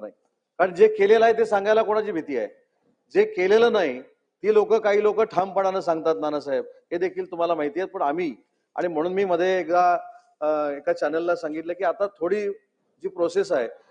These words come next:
ही जर आपण उलटी केली, तुम्ही एक दहा पंधरा लोकांची एक कमिटी तयार करा आणि माझ्याबरोबर चला की जेम्स अँड ज्वेलरी पार्क, जो जेम्स अँड ज्वेलरी पार्क सुरतला गेला म्हणून सांगत होते, त्या जेम्स अँड ज्वेलरी पार्कचं विश्वातलं सगळ्यात चांगलं काम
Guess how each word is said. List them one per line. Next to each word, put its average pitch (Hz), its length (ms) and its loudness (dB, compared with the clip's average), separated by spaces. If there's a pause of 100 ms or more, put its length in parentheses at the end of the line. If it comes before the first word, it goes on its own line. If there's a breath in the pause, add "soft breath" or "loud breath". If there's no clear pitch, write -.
ही - 200 -12
जर 196 120 4
आपण 208 220 4
उलटी 185 300 -2
केली, 196 200 -2
तुम्ही 190 240 -4
एक 202 100 4
दहा 175 180 4
पंधरा 202 260 -2
लोकांची 202 420 -2
एक 214 140 -2
कमिटी 190 220 -6
तयार 185 220 0
करा 147 220 -4 (600)
आणि 170 140 0
माझ्याबरोबर 202 540 4
चला 202 240 0
की 196 120 -6
जेम्स 196 380 -4
अँड 208 160 -4
ज्वेलरी 185 260 -4
पार्क, 165 340 0 (680)
जो 185 60 0
जेम्स 202 380 -2
अँड 214 140 2
ज्वेलरी 202 260 0
पार्क 214 240 0
सुरतला 214 420 0
गेला 214 220 2
म्हणून 208 180 -6
सांगत 175 240 -4
होते, 131 300 -6 (360)
त्या 185 120 4
जेम्स 185 400 -4
अँड 202 160 -2
ज्वेलरी 175 300 0
पार्कचं 170 480 0
विश्वातलं 180 600 -4
सगळ्यात 180 380 -2
चांगलं 175 380 0
काम 156 340 2